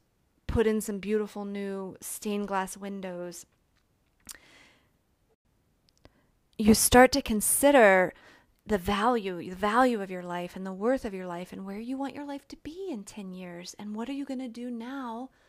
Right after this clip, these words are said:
to create that, to invest, to invest in yourself, to invest in your life so that your, your, your property <laughs> is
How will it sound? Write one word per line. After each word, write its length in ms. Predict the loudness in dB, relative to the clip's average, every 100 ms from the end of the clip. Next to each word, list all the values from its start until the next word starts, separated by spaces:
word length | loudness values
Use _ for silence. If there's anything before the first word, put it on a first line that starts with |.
| _ _
to 120 | -14
create 520 | -12 -8 -6 -4 -6 -8
that, 300 | -10 -10 -14 _ _ _ _ _
to 120 | -8
invest, 920 | -6 -4 -4 -2 -2 -6 -12 -18 -20 -20 _ _ _ _ _
to 120 | -6
invest 360 | -4 -4 -6 -8
in 80 |
yourself, 480 | -10 -10 -8 -8 -8
to 100 | -12
invest 320 | -14 -12 -12 -10
in 80 |
your 100 | -12
life 380 | -12 -8 -8 -8
so 160 | -12 -12
that 200 | -12 -14
your, 220 | -14 -14 _ -20 -20 _ _ _ _
your, 540 | -8 -6 -4 -4 -6 -10
your 260 | -10 -8 -8
property 840 | -12 -6 -4 -4 -8 -4 -4 -4 -8 -14 -18 -18 -4
<laughs> 120 | -4 -4 _ _ -16 -16 -18 -20 -4
is 340 | -2 -2 -6